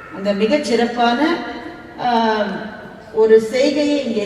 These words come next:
செய்திருக்கிற இந்த பள்ளி நிர்வாகத்துக்கும் என்னுடைய வாழ்த்துக்கள்.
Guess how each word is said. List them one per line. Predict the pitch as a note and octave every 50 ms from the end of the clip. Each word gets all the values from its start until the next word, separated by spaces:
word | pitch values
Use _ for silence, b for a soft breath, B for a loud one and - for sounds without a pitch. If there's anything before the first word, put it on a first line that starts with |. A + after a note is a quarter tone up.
| G3 -
செய்திருக்கிற | A3+ A#3 C4+ C#4 A#3 - A3+ A3 A3 G#3+ -
இந்த | E4 F#4 D4 A3 G3
பள்ளி | - G3+ G#3 G#3+ B3 C#4+ D4
நிர்வாகத்துக்கும் | C4 A3+ G#3+ G#3+ A3+ C4 C4+ C4+ A3+ A#3 A3 - A3 G3 - - C4+ D#4 - - - - - - - - - - - - -
என்னுடைய | - F#3 F#3 F#3+ F#3 F3+ E3+ E3+
வாழ்த்துக்கள். | E3 F3+ F#3+ G3+ G#3+ G#3 - F#3+ F#3 - F#3 G3+ A3 - - - -